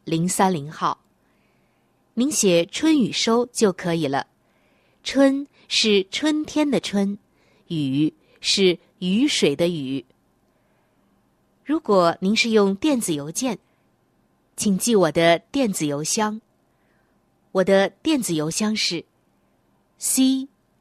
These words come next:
H U N Y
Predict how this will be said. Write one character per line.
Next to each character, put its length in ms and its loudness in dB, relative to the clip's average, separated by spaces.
H 600 0
U 520 2
N 480 -2
Y 520 -2